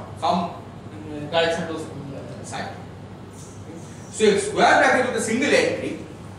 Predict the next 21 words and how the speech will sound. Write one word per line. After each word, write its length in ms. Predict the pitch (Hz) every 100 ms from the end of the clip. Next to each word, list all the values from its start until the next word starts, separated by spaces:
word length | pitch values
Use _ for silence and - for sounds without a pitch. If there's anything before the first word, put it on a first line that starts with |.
| - - - -
okay, 120 | - - - -
exists 380 | 156 - 285 196
only 220 | 196 233
from 460 | 214 - - - - -
genus 360 | - 190 - -
one 140 | 175
onwards. 580 | 170 - - - - - - - - - - - - - - - - - - - - - - - - - - - - - - - - - - - - - - - 202
Right? 200 | - -
Because 240 | 208 -
square 200 | - 196
bracket 240 | 214 240 240
with 100 | 220
a 40 | 208
single 200 | 208 233
entry 240 | 214 226
means 360 | - 180 - - - -
curly 240 | 151 196 214
bracket 280 | 214 208
with 100 | 214 233
two 80 |
entries. 500 | 165 - - - -